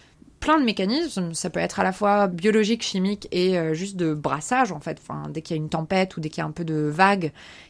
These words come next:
il y a de l'air qui vient dans l'océan parce que les vagues fouettent, enfin, c'est l'écume, en fait, les embruns, tout ça, c'est, euh, cette interface.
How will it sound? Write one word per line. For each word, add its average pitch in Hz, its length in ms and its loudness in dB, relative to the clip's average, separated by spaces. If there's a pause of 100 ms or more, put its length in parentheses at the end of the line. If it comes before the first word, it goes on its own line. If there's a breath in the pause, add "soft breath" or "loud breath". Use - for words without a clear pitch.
il - 40 -2
y 165 60 6
a 156 120 6
de 170 140 2
l'air 190 380 6
qui - 160 -8
vient 180 260 0
dans 170 220 2
l'océan 170 500 0
parce - 220 -8
que 170 100 -6
les 156 160 -2
vagues 147 600 -2
fouettent, - 280 -10
enfin, 165 180 -10
c'est 160 140 -6
l'écume, 233 340 -2
en 160 60 -8
fait, - 220 -10
les 151 160 -6
embruns, 180 340 -2
tout - 140 -10
ça, 240 240 -4
c'est, - 320 -8
euh, - 160 -10
cette 170 240 -8
interface. 180 640 -8